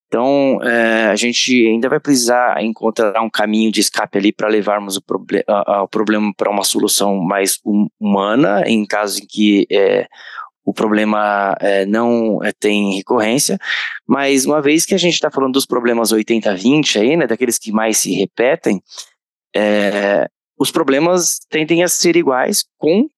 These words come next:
personas ou com caracter-, com, com clientes diferentes. E eu acho que, então, é mu-, muito provável que a gente vai ter muito sucesso em personalizar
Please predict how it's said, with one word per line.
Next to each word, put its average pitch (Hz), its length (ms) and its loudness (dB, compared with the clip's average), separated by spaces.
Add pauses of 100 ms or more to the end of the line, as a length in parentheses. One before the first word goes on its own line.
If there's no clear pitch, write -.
(140)
personas 151 720 2
ou 143 120 4
com 135 280 -4
caracter-, - 640 -6
com, 117 260 2
com 131 180 -2
clientes 139 680 0
diferentes. - 800 -2 (480)
E 120 100 2
eu 120 100 4
acho 123 300 0
que, 131 400 4
então, 139 580 0
é 117 600 0
mu-, 104 200 -4 (140)
muito 151 240 0
provável 147 680 0 (600)
que 120 400 4
a 117 60 4
gente 127 320 -2
vai 131 160 0
ter 135 160 0
muito 123 280 0
sucesso 147 680 2
em 135 140 4
personalizar 143 1080 0